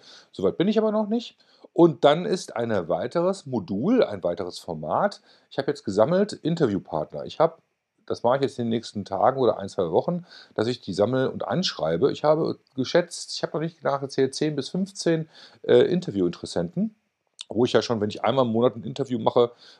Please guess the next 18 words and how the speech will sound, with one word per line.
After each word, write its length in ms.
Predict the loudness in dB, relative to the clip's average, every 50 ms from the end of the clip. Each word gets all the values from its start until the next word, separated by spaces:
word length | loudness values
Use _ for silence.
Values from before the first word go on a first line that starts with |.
| _ -2
ähm, 500 | 0 2 4 4 4 4 2 0 -2 -8 -10 _ _ _ _ _ _ _
oder 200 | -8 -6 -6 -8
veröffentliche, 720 | -8 -4 0 2 2 0 0 -4 -10 -8 -6 -4 -4 -4 -4 -8 _ _ _ _ _ -20 -20 -20 _ _ _ _ _ _ _ _ _ _ _ _ -8
schon 160 | -4 -4 -2
über 160 | 2 4 4
ein 80 | 4 6
Jahr 420 | 4 4 6 6 4 4 2 -4 _ _ _ _ _ _ _ _ _ -18 _
wieder 180 | -4 -2 -2 0
Programm 400 | 0 -2 -2 0 -2 -2 -4 -6
habe. 240 | -8 -8 -10 -12 -16 _ _ _ _ -6
Das 120 | -6 -6
sind 180 | -6 -8 -4 0
alles 300 | 2 4 4 4 2 0
Interviewpartner, 880 | -4 -8 -6 -6 -4 -4 -6 -4 0 2 2 2 2 -2 -4 -6 -6
die 120 | -6 -6 -6
mehr 200 | -2 -2 -2 0
oder 160 | 0 -2 -2
weniger 480 | -2 -4 -4 -2 0 2 2 2 0